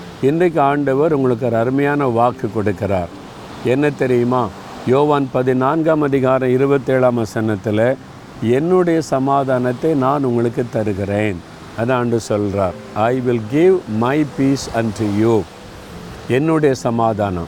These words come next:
இயேசு கிறிஸ்து, அவர் தேவன், அவர் கடவுள், அவர் தன்னுடைய சமாதானத்தை நமக்கு தருகிறாராம். அதுக்கு தான் பெயர் தேவ சமாதானம்,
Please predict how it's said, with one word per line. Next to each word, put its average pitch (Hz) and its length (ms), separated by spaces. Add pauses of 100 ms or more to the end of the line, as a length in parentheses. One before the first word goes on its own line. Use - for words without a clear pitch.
(120)
இயேசு 135 360
கிறிஸ்து, 113 480 (420)
அவர் 120 360
தேவன், 127 540
அவர் 110 260
கடவுள், 123 600
அவர் 120 380
தன்னுடைய 165 480
சமாதானத்தை 135 840
நமக்கு 113 480
தருகிறாராம். 98 800 (440)
அதுக்கு 135 300
தான் 165 260
பெயர் 151 340 (120)
தேவ 156 440
சமாதானம், 117 920